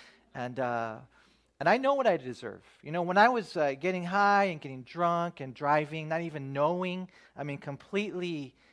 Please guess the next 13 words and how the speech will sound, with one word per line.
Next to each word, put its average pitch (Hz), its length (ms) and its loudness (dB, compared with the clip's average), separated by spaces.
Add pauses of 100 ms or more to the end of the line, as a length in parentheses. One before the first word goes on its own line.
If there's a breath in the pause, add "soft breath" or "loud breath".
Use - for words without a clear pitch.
(160 soft breath)
you 143 100 -8
know, 143 220 0
driving 156 580 2
under 151 240 -6
the 131 220 -10
influence, 147 640 -8
not 254 160 -10
even 240 240 -4
remembering, 151 840 0
man, 123 300 -6
when 143 320 -4 (360 soft breath)
I 131 160 -4
drove 127 500 -4